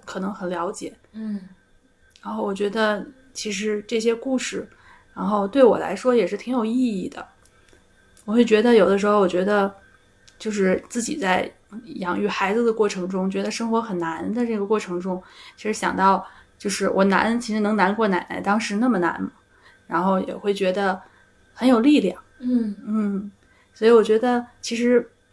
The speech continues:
Speaker 1: 我们很多人，就是可能大部分的人其实都是普通人，然后我们的祖先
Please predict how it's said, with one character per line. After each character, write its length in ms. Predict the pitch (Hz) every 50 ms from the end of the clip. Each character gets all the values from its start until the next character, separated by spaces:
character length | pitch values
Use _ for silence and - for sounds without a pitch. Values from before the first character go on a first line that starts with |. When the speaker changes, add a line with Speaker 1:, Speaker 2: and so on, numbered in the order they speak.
| _ -
Speaker 1:
我 160 | 185 202 202
们 440 | 190 185 190 196 196 196 196 - - 285
很 160 | - - 196
多 180 | 190 247 285 311
人， 240 | 294 240 190 185 220
就 140 | - 277 285
是 60 | 277
可 200 | 277 - - 202
能 140 | 190 220 254
大 160 | 311 311 302
部 100 | 294 254
分 100 | 240 214
的 80 | 208
人 200 | 196 190 190 196
其 180 | - - - 233
实 80 | 254 262
都 140 | 302 339
是 40 | 339 285
普 140 | - 196
通 220 | 196 190 202 208 208
人， 260 | 190 175 180 175 - -
然 120 | 180 180
后 120 | 202 226 214
我 80 | 208
们 80 | 196 208
的 80 | 233
祖 180 | 240 - 208 196
先 340 | 196 - 240 233 240 247